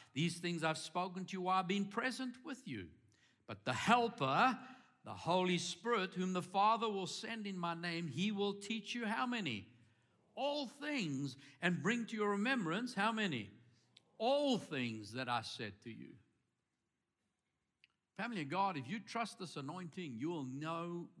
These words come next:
exactly what you need at any moment. Maybe you're going into a situation and you just can't remember, you just can't recall. Just relax and say, "I have an unction. I know all things."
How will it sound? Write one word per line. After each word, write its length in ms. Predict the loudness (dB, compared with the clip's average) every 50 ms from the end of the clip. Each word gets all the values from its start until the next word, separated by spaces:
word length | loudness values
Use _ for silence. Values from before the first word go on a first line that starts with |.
| -16 _
exactly 600 | -14 -12 -12 -10 -8 0 2 2 2 2 0 -2 -4
what 220 | -4 -6 -6 -8
you 80 | -6 -4
need 320 | -4 -4 -4 -4 -4 -6
at 80 | -8 -10 -10
any 200 | -10 -10 -8 -8
moment. 280 | -8 -8 -10 -12 -16 -20 -20 -20 -20 _ _ _ _ _ _ _ _ _ _ _ _ _ _ _ _ _ _ _ -2
Maybe 220 | -2 0 0 0
you're 160 | 0 0 2
going 280 | 2 2 4 4 2 2
into 200 | 0 -2 -2 -4
a 60 | -4
situation 680 | -4 -4 -6 -6 -4 -2 0 0 0 0 -2 -4 -6
and 180 | -4 -4 -4 -2
you 120 | -2 -4
just 280 | -4 -4 -6 -8 -8 -8
can't 300 | -6 -6 -6 -6 -6 -6
remember, 320 | -6 -6 -4 -6 -6 -6
you 140 | -6 -6 -6
just 180 | -8 -10 -12 -10
can't 240 | -8 -8 -8 -8 -10
recall. 480 | -12 -12 -10 -10 -8 -6 -6 -8 -10 -14 -20 -20 _ _ _
Just 240 | -10 -10 -8 -6 -6
relax 600 | -4 -2 0 2 2 2 2 0 -2 -4 -10 -10 -12 -16 -20 -20 _ -14
and 140 | -10 -8 -8
say, 400 | -6 -4 -4 -4 -4 -4 -6 -8 -12 -20 _ _
"I 160 | 0 2 2 2
have 300 | 2 0 0 0 -2 -4
an 120 | -6 -6
unction. 500 | -6 -6 -8 -10 -12 -12 -12 -12 -12 -14 -16 -20 _ _ _ _ _ _ _ _ _ _ _ _ _ _ _
I 160 | -2 -2 0
know 200 | 0 -2 -4 -4
all 300 | -6 -6 -8 -10 -12 -14 -16 -20 -20 -20
things." 460 | -20 -20 -20 -20 -20 -20 -20 -20